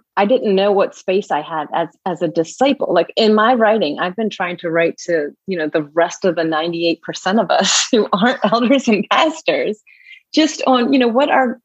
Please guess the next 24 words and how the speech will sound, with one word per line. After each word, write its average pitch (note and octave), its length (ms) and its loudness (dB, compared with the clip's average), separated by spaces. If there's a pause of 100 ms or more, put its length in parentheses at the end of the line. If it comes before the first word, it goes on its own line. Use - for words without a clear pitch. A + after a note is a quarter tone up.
our A3+ 160 2
great A3 380 0
responsibility A#3+ 1080 0
and, F3+ 180 -2
and G#3+ 200 0
honor A3 420 0
really D#3 460 2
as A#3+ 260 0
disciples, A3 640 -2
how G#3 160 2
we B3+ 220 0
grow, D#3+ 480 2
how, F3+ 260 0 (100)
how A#3 200 0
we B3+ 160 -4
function B3 400 -6
as D#3+ 120 -8
brothers G#3 380 0
and A3+ 120 -2
sisters A#3 380 -4
in A#3 140 2
the A3 80 2
church. - 520 0 (600)
And, F#3+ 400 2